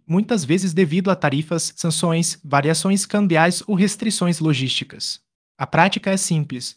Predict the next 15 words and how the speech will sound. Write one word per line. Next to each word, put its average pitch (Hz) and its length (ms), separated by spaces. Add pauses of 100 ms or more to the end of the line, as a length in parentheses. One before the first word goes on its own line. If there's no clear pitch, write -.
prepare 170 340
planos 135 460
de 160 100
contingência, 156 920
visualize 170 600
riscos 175 500
e 185 80
tenha 190 260
alternativas 185 640
de 170 120
suprimento 175 640
para 202 220
manter 190 300
o 202 40
fluxo. - 540